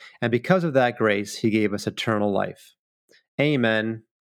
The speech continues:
Next verse. But wait, that's not actually what it says. It says God gave us confidence that we will inherit eternal life. If you were with us when we studied Second Thessalonians and talked about eternal destruction,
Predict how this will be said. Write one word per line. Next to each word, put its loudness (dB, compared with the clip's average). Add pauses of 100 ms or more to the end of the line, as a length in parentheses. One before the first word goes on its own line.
(140)
Next -2
verse. -8 (1040)
But 4
wait, 0 (100)
that's 0
not 4
actually 2
what 4
it -6
says. -2 (400)
It 2
says 2
God 0
gave 4
us -4
confidence -2 (200)
that 0
we 4
will 2
inherit 0
eternal -2
life. -2 (1120)
If 2
you 6
were 6
with 2
us 2
when 2
we 4
studied 2
Second 0
Thessalonians 0
and -2
talked 0
about 0
eternal 0
destruction, -2